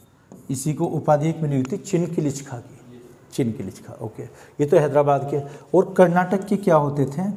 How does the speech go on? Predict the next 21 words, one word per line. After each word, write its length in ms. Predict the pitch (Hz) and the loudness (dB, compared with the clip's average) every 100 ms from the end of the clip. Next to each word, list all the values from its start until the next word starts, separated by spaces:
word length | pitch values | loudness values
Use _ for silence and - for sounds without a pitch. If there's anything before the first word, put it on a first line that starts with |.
| - - - | -10 -18 -4
कर्नाटक 440 | 170 170 175 170 - | 0 2 2 0 0
के 100 | 214 | 0
नवाब 420 | 165 139 147 127 | 2 2 2 0
होते 240 | 117 - | -6 -8
थे 140 | 98 107 | -12 -16
यहाँ 240 | - - - | -18 -20 -20
के, 60 | - - _ _ _ _ - _ _ _ - | -20 -20 _ _ _ _ -20 _ _ _ -14
इसके 240 | 139 - 170 | -14 -6 -2
नवाब 420 | 131 110 90 - | -2 -4 -8 -14
थे, 240 | - - - _ _ - - - - - - - | -16 -20 -20 _ _ -20 -20 -18 -18 -18 -18 -16
नवाब। 380 | 123 117 - - - - - | -14 -14 -16 -16 -18 -10 -2
ऊपर 260 | 156 190 | 2 2
क्या 200 | 180 180 | 4 2
थी 140 | 160 185 | 2 -2
इससे, 340 | 180 214 214 - - | -4 -4 -6 -8 -8
जैसे 180 | 139 147 | -6 -2
महाराष्ट्र 420 | 151 139 147 151 | 2 2 2 -2
का 80 | 170 | -4
क्षेत्र 280 | 156 151 147 | -2 -2 0
आएगा 220 | 151 160 | 0 2
मराठे, 520 | 160 139 123 113 - | 0 0 0 -6 -10